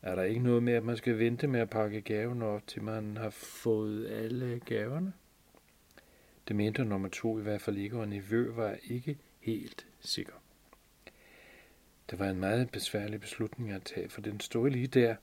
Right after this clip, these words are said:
og var næsten pakket op allerede. "Hvad synes du, lille nissen?" spurgte de og kiggede på mig alle tre. Mor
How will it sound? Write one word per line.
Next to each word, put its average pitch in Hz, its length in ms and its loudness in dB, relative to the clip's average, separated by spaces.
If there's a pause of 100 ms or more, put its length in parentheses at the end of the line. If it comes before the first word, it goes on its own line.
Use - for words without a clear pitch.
og 110 80 -6
var 110 80 0
næsten 120 520 -2
pakket 104 400 -10
op 95 200 -12
allerede. 104 460 -12 (1600)
"Hvad 113 120 2
synes 147 280 4
du, 131 400 2
lille 131 300 2
nissen?" 131 300 -2
spurgte 113 420 -6
de 113 140 0
og 104 60 -2
kiggede 113 340 -6
på - 120 -12
mig 98 260 -6
alle 107 140 -10
tre. - 160 -14 (1400)
Mor 95 340 -2